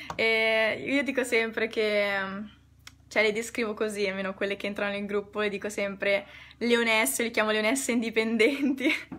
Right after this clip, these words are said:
<laughs> perché la, la trasformazione, no, che ci sarà alla fine del percorso è quello di diventare proprio leonesse indipendenti, quindi proprio forti, coraggiose,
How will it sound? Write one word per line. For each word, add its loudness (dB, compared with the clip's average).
<laughs> -2
perché 2
la, 4
la 4
trasformazione, 2
no, 2
che 2
ci -8
sarà 2
alla 2
fine -6
del -2
percorso -2
è 2
quello 2
di 0
diventare 0
proprio -2
leonesse -2
indipendenti, -8
quindi -6
proprio 0
forti, 0
coraggiose, 0